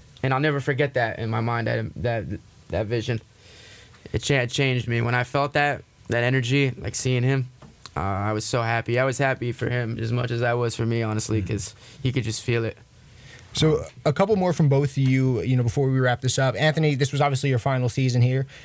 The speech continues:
Speaker 3: and I think everyone wants to know for you what's next, right? Uh, you know, we've heard rumors about potentially joining the staff in some capacity. Uh, you can definitely pursue your wrestling career even further on the international level. Where is Anthony Ashnault going from here? What are the next steps in your wrestling journey?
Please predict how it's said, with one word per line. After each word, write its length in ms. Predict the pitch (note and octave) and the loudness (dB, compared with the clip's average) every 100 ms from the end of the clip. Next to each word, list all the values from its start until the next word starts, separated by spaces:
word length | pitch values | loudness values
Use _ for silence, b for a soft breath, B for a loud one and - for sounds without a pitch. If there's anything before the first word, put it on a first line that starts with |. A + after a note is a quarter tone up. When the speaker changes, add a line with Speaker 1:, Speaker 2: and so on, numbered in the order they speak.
| B | B
Speaker 3:
and 140 | C#3 | 2
I 40 | C#3+ | 2
think 180 | D#3 D3+ | 2 2
everyone 240 | E3+ F3 | 2 4
wants 240 | D3+ D3 | 4 2
to 80 | - | 2
know 340 | C#3+ C3+ C3 C3 | 2 4 2 0
for 200 | - C#3 | 0 0
you 320 | D#3 F3+ C#3+ | 2 2 2
what's 420 | A2 C3 C#3 - | 2 2 2 0
next, 400 | A#2+ - - - - B B | -4 -4 -8 -12 -14 B B
right? 280 | C3+ C3+ G#2 | 2 2 2
Uh, 60 | C3 | 2
you 120 | C3+ | 4
know, 120 | A#2+ | 4
we've 220 | C3+ C3+ | 2 2
heard 160 | D3+ C#3 | 2 4
rumors 280 | C#3+ D3 C3+ | 4 4 4
about 240 | C3 B2 | 2 0
potentially 320 | - C3 C3 | 0 0 2
joining 300 | A#2+ B2 B2 | 2 2 2
the 80 | A2+ | 0
staff 320 | - C3+ C3+ | 2 2 2
in 80 | C#3 | 0
some 180 | C3+ C3 | 0 0
capacity. 600 | B2 C#3+ C#3+ D#3+ E3 - B B | 0 0 0 2 0 0 B B
Uh, 80 | B2+ | 2
you 160 | B2+ B2+ | 2 2
can 80 | C3+ | 2
definitely 260 | C3 C#3 | 2 2
pursue 220 | B2+ B2+ | 2 2
your 140 | C#3 C3 | 2 4
wrestling 280 | C3 C3 C3+ | 2 2 0
career 220 | C3 C3+ | 2 2
even 160 | B2 | 2
further 420 | A#2+ - C3+ C#3 B2+ | 0 2 2 2 2
on 140 | B2+ | 2
the 100 | A#2+ | 2
international 540 | A#2+ A#2+ C3 C#3 D3+ | 0 2 2 2 2
level. 340 | C#3 C3+ B2+ A#2+ B B B | 4 4 4 0 B B B
Where 300 | C3+ D#3+ G3 | 2 4 4
is 120 | F#3+ | 4
Anthony 340 | D#3 D3 D3+ C3+ | 4 4 4 4
Ashnault 380 | C3 B2+ B2+ A#2 | 4 2 0 2
going 220 | B2 B2 | 0 0
from 160 | B2 | 0
here? 180 | G2 B2 | 2 2
What 160 | A#2 C3+ | 2 2
are 40 | |
the 60 | D3 | 2
next 200 | C3+ - | 2 0
steps 280 | - B2 - | 0 0 0
in 100 | B2 | 0
your 120 | A#2+ | 2
wrestling 320 | A2+ A#2+ A2+ | 0 0 0
journey? 300 | A2+ A2 G#2+ | 0 -2 -4